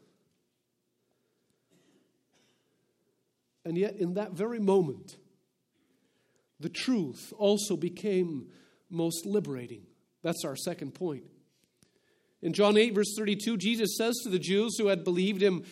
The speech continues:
"If you abide in my word, you are truly my disciples, and you will know the truth,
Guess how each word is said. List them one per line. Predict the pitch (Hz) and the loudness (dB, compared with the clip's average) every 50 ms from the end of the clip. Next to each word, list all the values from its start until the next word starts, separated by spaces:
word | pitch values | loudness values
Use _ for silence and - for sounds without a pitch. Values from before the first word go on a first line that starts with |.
| - - - | -16 -4 -2
"If | 190 175 - | -2 0 2
you | 185 214 247 254 | 2 2 4 4
abide | 226 165 - 208 202 226 262 277 | 4 4 6 6 6 8 6 4
in | 254 262 226 | 4 2 4
my | 220 208 208 202 | 4 6 6 6
word, | 190 196 214 226 226 214 214 | 8 8 8 6 6 4 4
you | 226 214 202 | 4 4 6
are | 202 190 | 4 4
truly | 190 - - 233 247 269 277 247 | 2 0 -2 0 2 2 2 4
my | 233 220 208 | 4 4 4
disciples, | 208 190 185 - - 240 226 233 247 202 226 226 208 190 | 4 4 2 2 2 2 2 2 2 2 2 2 2 0
and | 233 208 208 180 180 | 0 0 0 0 2
you | 175 190 202 | 0 0 0
will | 196 190 185 185 | 2 2 2 4
know | 185 196 226 262 285 | 4 6 6 4 4
the | 240 262 - | 0 -4 -6
truth, | - - - - - 285 302 302 262 196 185 208 208 - - | -6 -8 -8 -4 2 4 4 6 6 4 2 2 0 -4 -10